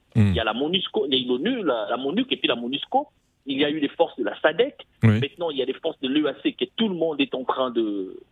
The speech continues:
Speaker 2: de rejeter, hein, parce que les pays
Speaker 1: Oui.
Speaker 2: de l'Est, l'Afrique de l'Est, ont presque tous des militaires au Congo de façon légale ou illégale.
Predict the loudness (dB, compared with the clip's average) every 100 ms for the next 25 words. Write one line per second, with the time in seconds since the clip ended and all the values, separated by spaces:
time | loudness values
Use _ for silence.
0 | -2 0 2 0 -2 -2 -4 -4 -4 -6
1 | -4 -4 -2 4 4 4 -2 -6 -6 -2
2 | 0 2 2 0 -6 -10 -10 -20 -10 -4
3 | 0 0 0 0 -2 -2 -2 0 0 -2
4 | -2 2 0 0 -4 -4 0 -2 0 -2
5 | -2 -2 -2 -2 0 2 0 0 -2 0
6 | 0 -2 0 0 -2